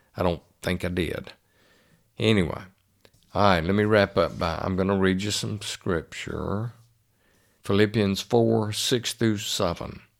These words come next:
I'm just gonna read this and one other. "Do not be anxious about anything, but in every situation,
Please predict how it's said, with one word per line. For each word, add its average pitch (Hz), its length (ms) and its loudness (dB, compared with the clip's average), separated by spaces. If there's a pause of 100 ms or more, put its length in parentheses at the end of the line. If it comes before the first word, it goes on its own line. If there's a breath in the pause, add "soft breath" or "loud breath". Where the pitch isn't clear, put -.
(320)
I'm 95 120 -2
just 95 180 -2
gonna 107 160 2
read 92 200 2
this 120 280 2
and 82 140 -2
one 90 160 0
other. 78 200 -4 (1800 soft breath)
"Do 110 100 6
not 104 220 4
be 95 180 4
anxious 123 480 2
about 107 280 2
anything, 82 720 0 (640)
but 92 160 0
in 85 160 0
every 110 260 6
situation, 92 1000 0